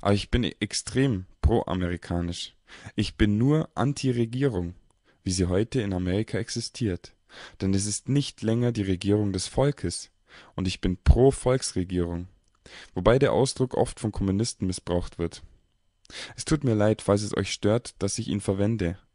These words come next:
Aber genau das steht in der Verfassung. Oh, darauf habe ich gewartet.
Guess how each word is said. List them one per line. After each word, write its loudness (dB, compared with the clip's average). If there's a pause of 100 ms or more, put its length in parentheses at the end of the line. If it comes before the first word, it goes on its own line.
(400)
Aber 2
genau 4
das -2
steht -4
in 0
der 2
Verfassung. -4 (1400)
Oh, 0 (580)
darauf 2
habe 2
ich -2
gewartet. 0